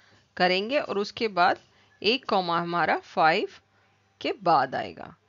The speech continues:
है ना। फिर ये दो का ग्रुप बना के यहाँ नाइन के बाद एक कॉमा हम प्लेस आउट करेंगे और इसको रीड करेंगे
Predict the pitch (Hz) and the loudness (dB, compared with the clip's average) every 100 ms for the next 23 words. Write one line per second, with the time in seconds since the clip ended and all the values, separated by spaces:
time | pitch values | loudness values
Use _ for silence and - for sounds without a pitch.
0 | - 160 339 _ _ - 220 262 233 277 | -10 -8 -8 _ _ -12 -8 -6 -4 -6
1 | 180 202 254 277 220 190 175 165 165 160 | -4 -4 -2 -4 -4 -4 -6 -4 -4 -6
2 | 233 262 165 208 294 320 170 160 156 165 | -8 -4 -4 -4 -6 -8 -8 -4 -4 -4
3 | 196 202 180 143 147 - 160 - 147 151 | -8 -10 -10 -8 -8 -10 -14 -12 -12 -12
4 | 165 247 196 147 - 214 403 - - 143 | -12 -12 -8 -8 -6 -6 -6 -8 -6 -6
5 | 104 101 - 180 175 - 170 170 226 - | -6 -10 -10 -10 -10 -8 -8 -8 -12 -8
6 | 202 160 156 170 | -6 -6 -6 -6